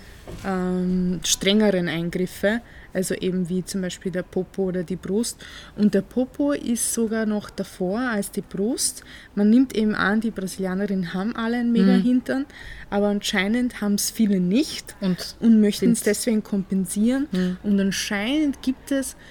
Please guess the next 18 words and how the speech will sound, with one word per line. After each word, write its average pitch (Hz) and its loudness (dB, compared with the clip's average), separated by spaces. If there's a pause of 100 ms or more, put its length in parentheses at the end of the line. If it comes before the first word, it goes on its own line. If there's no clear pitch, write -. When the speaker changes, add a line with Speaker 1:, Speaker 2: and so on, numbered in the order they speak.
(140)
Speaker 1:
noch 202 -2
immer 262 4
so 262 -4
ein 240 2
bisschen 226 -2
so 240 -2
ein 214 0
Denken 214 -2
aus 208 -2
der 196 0
Kolonialzeit, 202 -2 (580)
wo 226 6
die 202 0 (520)
damals 202 2
eingewanderten 196 -2
Europäerinnen 202 0 (280)
alle 202 4
f-, - -10